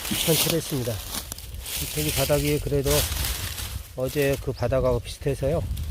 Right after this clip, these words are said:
어, 잘 찾아보면은 좋은 종자가 나오지 않을까 싶어요. 어, 이렇게, 어우, 잎들이,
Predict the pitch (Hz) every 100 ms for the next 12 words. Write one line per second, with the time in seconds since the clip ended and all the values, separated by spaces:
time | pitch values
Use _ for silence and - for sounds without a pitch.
0 | - - - 135 135 127 - - - -
1 | - - - - - - - - - -
2 | - 147 - 131 139 - 170 131 135 135
3 | 139 147 - - - - - - - -
4 | - - - 135 135 127 131 127 135 127
5 | 131 - - - - - - - 127 123
6 | 131 127 123 127 131 113 - 151 127 104
7 | - - - - - - - - - -
8 | - 156 131 131 123 143 131 131 127 107
9 | - - - 170 147 156